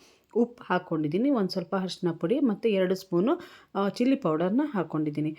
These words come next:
ಒಂದು ಆರು ಬೆಳ್ಳುಳ್ಳಿನ ಅದನ್ನು ಚೆನ್ನಾಗಿ ಕ್ರಷ್ ಮಾಡಿ ಹಾಕ್ಕೊಳ್ತಾ ಇದ್ದೀನಿ. ಈಗ ಇದಕ್ಕೆ ನಾನು already ನಾನು ಹುಣಸೆ ರಸನ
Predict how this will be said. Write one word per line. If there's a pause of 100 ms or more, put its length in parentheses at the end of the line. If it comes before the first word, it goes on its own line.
(300)
ಒಂದು
ಆರು
ಬೆಳ್ಳುಳ್ಳಿನ (420)
ಅದನ್ನು
ಚೆನ್ನಾಗಿ
ಕ್ರಷ್
ಮಾಡಿ
ಹಾಕ್ಕೊಳ್ತಾ
ಇದ್ದೀನಿ. (840)
ಈಗ
ಇದಕ್ಕೆ
ನಾನು
already
ನಾನು
ಹುಣಸೆ
ರಸನ